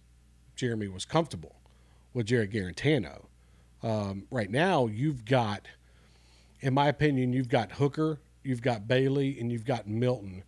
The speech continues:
And you know what? Ma-, Maurer, too. Maurer can scramble outside the pocket, and he's got a good arm. But I think you, I think it narrows down to two quarterbacks in the end, and that's Bailey and Milton. And I think they kinda roll with it. And, and I think, like, one of the reasons why you see Vela so comfortable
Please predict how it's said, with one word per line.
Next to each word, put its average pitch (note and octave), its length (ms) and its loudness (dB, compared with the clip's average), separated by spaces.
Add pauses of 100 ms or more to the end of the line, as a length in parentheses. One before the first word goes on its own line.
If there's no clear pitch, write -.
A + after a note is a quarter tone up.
(640)
And G3 160 2
you A3 80 0
know A3+ 100 4
what? A3+ 140 0
Ma-, F3 180 -4
Maurer, F3 400 2
too. F#3 240 -4
Maurer E3+ 340 -2
can F#3+ 180 -6
scramble E3 400 -2
outside D#3+ 280 -2
the D3 60 -6
pocket, D3+ 480 -2
and B2+ 160 0
he's C3+ 160 -4
got C#3+ 140 -2
a C3 40 -6
good C3+ 180 -4
arm. C3+ 300 -6 (1160)
But D3+ 260 2
I C#3+ 60 -2
think D#3+ 300 -2
you, D3+ 360 -2
I C#3+ 40 -6
think F#3 180 0
it C3+ 80 -4
narrows D3 300 2
down C#3 260 2
to B2 60 -2
two C#3 180 -4
quarterbacks B2+ 480 -2
in A2 60 -6
the A2+ 140 -2
end, B2+ 160 -2
and A2+ 100 -2
that's A2 180 -6
Bailey A2+ 340 -2
and G2+ 140 -4
Milton. D3 400 -4 (380)
And C3 100 0
I C3 100 2
think C3 180 -4
they C3 80 -4
kinda C3+ 220 -2
roll B2+ 260 0
with G#2+ 200 -6
it. G2 100 -14 (320)
And, G3 160 2
and F#3 180 2
I F#3+ 80 6
think, G#3 200 2
like, E3 180 4
one F3+ 120 6
of F3+ 60 4
the F3 60 6
reasons D#3+ 300 10
why D3+ 100 10
you D#3 80 8
see D#3 160 2
Vela C#3 340 6
so D3 180 -2
comfortable C#3 580 -6